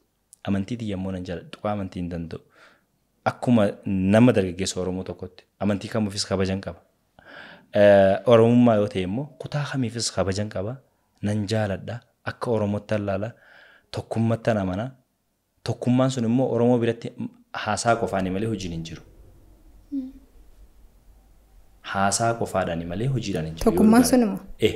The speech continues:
Speaker 1: mee tokkum-
Speaker 2: Maal irraa kaatee jechuu dandeessa?
Speaker 1: <clears throat> Kana wanni irraa ka'ee siin jechuu dandeenya.
Speaker 2: Hmm.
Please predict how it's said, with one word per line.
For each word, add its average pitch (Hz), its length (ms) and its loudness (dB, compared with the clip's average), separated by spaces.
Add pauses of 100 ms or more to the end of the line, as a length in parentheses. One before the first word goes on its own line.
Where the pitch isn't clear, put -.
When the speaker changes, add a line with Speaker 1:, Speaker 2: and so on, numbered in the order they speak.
(680)
Speaker 1:
mee 117 140 6
tokkum- 165 80 8
Speaker 2:
Maal 233 160 10
irraa 240 160 12
kaatee 214 280 4
jechuu 214 240 -4
dandeessa? 185 480 2
Speaker 1:
<clears throat> - 80 -6
Kana 117 140 8
wanni 127 220 10
irraa 127 160 10
ka'ee 107 180 6
siin 110 160 2
jechuu 110 200 4
dandeenya. 208 320 4
Speaker 2:
Hmm. 196 80 -2